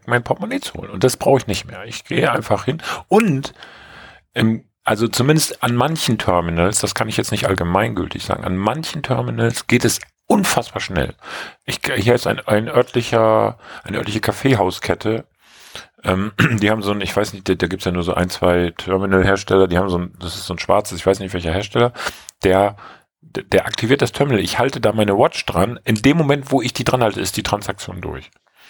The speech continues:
Das ist unfassbar schnell und wahnsinnig bequem. Ich bin ein Freund von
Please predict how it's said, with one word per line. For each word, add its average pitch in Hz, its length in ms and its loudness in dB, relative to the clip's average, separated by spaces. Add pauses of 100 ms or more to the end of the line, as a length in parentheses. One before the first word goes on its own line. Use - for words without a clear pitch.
(520)
Das 110 160 -2
ist 120 220 -2
unfassbar - 560 0
schnell 104 440 -2 (380)
und 160 280 0
wahnsinnig 127 380 0
bequem. 123 220 2
Ich 101 100 -2
bin 165 120 4
ein - 180 -6
Freund 175 360 0
von 147 420 0